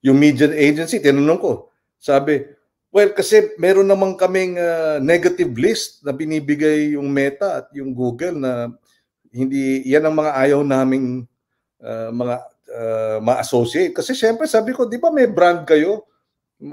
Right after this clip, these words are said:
You want to protect your brand? Gusto niyo bang ma-associate yung brand niyo doon sa mga pagsisinungaling?" Sabi, "No, no, no, of course not." Pero nagtuturuan sila. So, nung tinanong niya,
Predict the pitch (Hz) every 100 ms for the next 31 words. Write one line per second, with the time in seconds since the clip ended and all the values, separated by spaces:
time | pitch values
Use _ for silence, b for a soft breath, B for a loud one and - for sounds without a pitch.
0 | - _ 151 170 190 196 170 - 156 -
1 | 139 120 104 185 214 190 196 262 254 277
2 | 220 185 185 175 180 - 156 139 107 117
3 | 113 135 165 151 143 123 120 110 - 113
4 | 107 101 95 127 175 98 101 107 110 135
5 | 208 262 - 226 226 143 104 _ b b
6 | b b - 247 262 262 254 214 185 156
7 | 151 233 165 98 - _ _ _ - 196
8 | 214 208 214 220 220 226 214 180 -